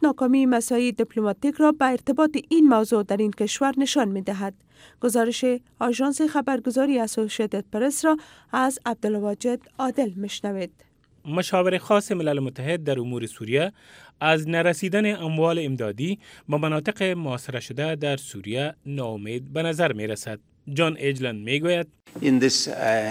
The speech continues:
Speaker 3: bleak hour for humanitarian work, uh, humanitarian diplomacy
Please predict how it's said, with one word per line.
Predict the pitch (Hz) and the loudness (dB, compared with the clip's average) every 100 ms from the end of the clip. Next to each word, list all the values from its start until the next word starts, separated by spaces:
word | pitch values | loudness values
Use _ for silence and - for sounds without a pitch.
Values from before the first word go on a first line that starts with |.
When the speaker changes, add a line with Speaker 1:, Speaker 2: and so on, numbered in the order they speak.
| 117 - - - - - - - | -6 -10 -14 -18 -18 -18 -8 0
Speaker 3:
bleak | 170 220 180 - | 4 6 4 0
hour | - 135 123 110 | 2 6 6 4
for | - 110 | 0 -4
humanitarian | 113 110 113 117 123 | -2 -2 -4 -4 -2
work, | 120 175 175 - | 2 2 0 -4
uh, | - 131 123 135 | 2 4 4 4
humanitarian | 143 151 147 156 147 151 151 | 2 2 2 2 2 0 -4
diplomacy | - 147 151 147 - 147 | -4 0 0 -2 0 0